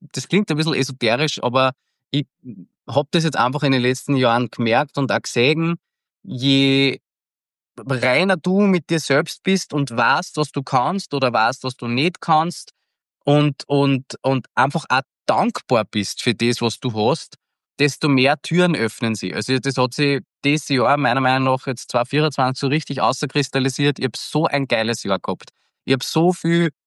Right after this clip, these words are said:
äh, Projekte gehabt, die mir zugegrenzt sind. Es war jetzt auch wieder, dass wir gesagt haben, „Ma, die eine Geschichte müsste man jetzt dann gehen lassen, aber es kommt sicher wieder was anderes.“ Und am nächsten Tag, es ist nicht erfunden, am nächsten Tag hat sich wieder eine Sache ergeben, an der wir jetzt schon wieder arbeiten.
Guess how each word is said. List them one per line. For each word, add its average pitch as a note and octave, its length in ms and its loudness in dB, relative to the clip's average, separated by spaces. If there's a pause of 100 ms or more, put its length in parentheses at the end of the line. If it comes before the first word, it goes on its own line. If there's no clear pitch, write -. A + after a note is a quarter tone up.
(160)
äh, C#3 300 2
Projekte D3+ 560 0
gehabt, B2+ 340 -2
die C3+ 120 4
mir C3 260 2
zugegrenzt B2+ 560 0
sind. G#2+ 100 2
Es A#2 120 -6
war B2+ 100 4
jetzt C#3 340 0
auch A#2 140 2
wieder, C#3 180 0
dass B2+ 120 -2
wir C3+ 100 -2
gesagt - 260 -6
haben, B2+ 120 2
„Ma, C3+ 280 2 (500)
die C#3 280 0
eine B2 240 2
Geschichte D#3 320 -2
müsste C#3+ 260 0
man B2+ 100 0
jetzt C3 180 -4
dann B2+ 100 0
gehen B2+ 200 2
lassen, D3+ 300 2
aber C3 100 0
es C3+ 120 -4
kommt F#3 300 0
sicher E3+ 380 -2
wieder E3 220 2
was D3+ 140 2
anderes.“ C#3+ 380 2
Und C#3+ 140 2
am C#3+ 120 2
nächsten E3+ 460 0
Tag, B2+ 220 0
es A#2+ 120 -12
ist B2+ 140 -6
nicht D#3 260 -2
erfunden, C#3 360 -2
am B2+ 100 2
nächsten D#3 360 0
Tag C#3+ 240 0
hat C#3 160 2
sich D3 160 -2
wieder C3+ 460 4
eine C3 100 0
Sache C3 300 0
ergeben, C3+ 400 2
an A#2+ 140 0
der A#2 140 0
wir B2 100 0
jetzt A#2+ 280 -2
schon B2+ 80 -2
wieder A#2+ 160 0
arbeiten. F#2+ 400 -2